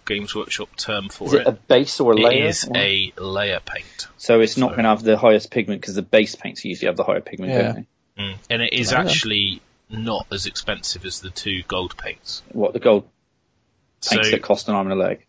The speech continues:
Speaker 1: well, they're extra pound, aren't they, basically?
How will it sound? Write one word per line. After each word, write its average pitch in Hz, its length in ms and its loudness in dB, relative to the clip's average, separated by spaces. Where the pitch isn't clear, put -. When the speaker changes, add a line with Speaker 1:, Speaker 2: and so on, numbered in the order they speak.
Speaker 1:
well, 123 600 -2
they're 120 320 0
extra - 280 -6
pound, 87 400 -4
aren't 85 180 -8
they, - 200 -16
basically? - 480 -14